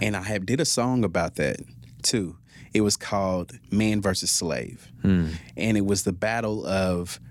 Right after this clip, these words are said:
Speaker 1: for sure, money.
Speaker 2: Mm-hmm.
Speaker 1: Like, do I wanna be a slave to the industry, of
Speaker 2: Yeah.
Speaker 1: to the corporate America, or do I wanna be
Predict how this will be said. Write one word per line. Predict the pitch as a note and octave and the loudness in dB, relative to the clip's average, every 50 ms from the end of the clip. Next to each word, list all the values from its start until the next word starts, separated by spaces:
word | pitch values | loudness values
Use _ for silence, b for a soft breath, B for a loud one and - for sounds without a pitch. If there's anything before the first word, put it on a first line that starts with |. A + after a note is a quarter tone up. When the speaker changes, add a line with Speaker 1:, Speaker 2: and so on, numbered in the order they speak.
| B - - | B -14 -6
Speaker 1:
for | - A2 | -2 -2
sure, | G#2+ - - - A2+ A2 G2+ | 0 0 2 2 2 2 2
money. | G2 G2 F#2 C#2+ - - A#2+ A#2+ - - - - - | 2 0 0 -2 -4 -6 -8 -10 -10 -16 -8 0 2
Speaker 2:
Mm-hmm. | F#2+ G2 F#2 F#2 F#2 F2 E2 E2 D#2+ - - - | 2 4 4 4 2 2 2 0 -4 -4 0 0
Speaker 1:
Like, | G2 F2+ F2+ | 0 0 2
do | G#2 G#2+ | 2 2
I | G#2 | 2
wanna | A2 A#2 A#2 A#2+ | 2 2 0 2
be | A2+ A2 G2 | 2 2 2
a | F#2 | 2
slave | - - - G#2 G2+ G2 G2+ G2+ G2+ F#2+ | 2 2 2 2 2 2 2 0 0 -2
to | - - G2 | -2 -2 0
the | F2 F2+ F2+ F#2+ A2 | 2 2 2 4 4
industry, | A#2+ B2 - - - - C#3 C3+ C3+ B2+ - | 4 4 2 0 0 2 2 2 2 2 2
of | G2+ G#2 F2+ E2+ | 0 -2 0 0
Speaker 2:
Yeah. | - D2+ D2 | -4 -2 -2
Speaker 1:
to | - A2+ G#2+ G#2 G#2+ G2 | 0 0 2 2 0 2
the | F2+ F#2+ | 2 0
corporate | - - - B2+ A#2+ - - A2+ - - - - A2 G#2+ F#2 | 0 2 0 0 0 0 -2 -6 -8 -8 -4 -2 -2 0 2
America, | - G#2 G2 G2+ A2+ B2+ D3 D#3 - G#3 G3+ G3+ G#3 B B B B B B B B B | 2 2 2 2 2 2 0 0 0 0 0 0 -4 B B B B B B B B B
or | - A2+ A2+ | -2 -2 -2
do | G2 G#2+ A2 | 0 0 0
I | G#2+ | 0
wanna | G#2 G#2 G2+ G2 F#2 | 0 0 0 -2 0
be | F2+ F#2 F2+ F2 F2 F2+ G2+ - | 0 0 2 2 0 -2 -4 -8